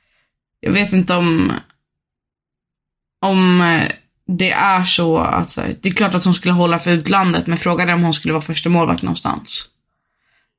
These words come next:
Ehm, och jag vet att jag faktiskt sa det, är, jag sa det igår i pressrummet, sa jag, "Är Anna Tamminen så bra?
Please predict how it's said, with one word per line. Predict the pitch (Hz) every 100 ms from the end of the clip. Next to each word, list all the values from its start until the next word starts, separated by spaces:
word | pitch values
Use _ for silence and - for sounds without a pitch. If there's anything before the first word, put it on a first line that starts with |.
| _
Ehm, | - 160 156 - -
och | 196
jag |
vet | 185 190 185
att | 175
jag | 175
faktiskt | 165 175 170 185
sa | 202 185
det, | 175
är, | 120 175 196 185 180 180 _ _ _ _
jag | - 196
sa | 220
det | 196
igår | 175 196 185
i | 170
pressrummet, | 170 170 185 185 170
sa | 160 160
jag, | 160 180 - - _ -
"Är | 196 208
Anna | 196 185
Tamminen | 185 196 180 175 170 175
så | - 170 165
bra? | 190 196 - 208